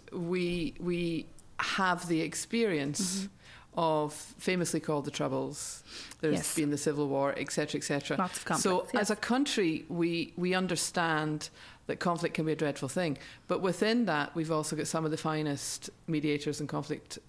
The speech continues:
Speaker 1: coaches and peacekeepers in the world, uh, because of that.
Speaker 2: Okay.
Speaker 1: So
Speaker 2: So
Speaker 1: one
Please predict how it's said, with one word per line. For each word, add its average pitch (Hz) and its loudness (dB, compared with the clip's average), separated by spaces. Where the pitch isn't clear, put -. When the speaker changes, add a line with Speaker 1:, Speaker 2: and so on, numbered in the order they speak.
Speaker 1:
coaches 147 0
and 139 -2
peacekeepers 156 -2
in 147 0
the 143 2
world, 156 0
uh, 165 2
because 247 2
of 294 -4
that. - -8
Speaker 2:
Okay. 185 0
Speaker 1:
So - -2
Speaker 2:
So 190 4
Speaker 1:
one 214 4